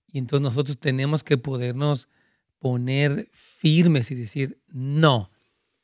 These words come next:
yo sé quién soy, yo sé que soy salvo,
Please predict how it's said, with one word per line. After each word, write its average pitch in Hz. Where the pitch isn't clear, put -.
yo 139
sé -
quién 139
soy, 113
yo 127
sé -
que 143
soy 139
salvo, 117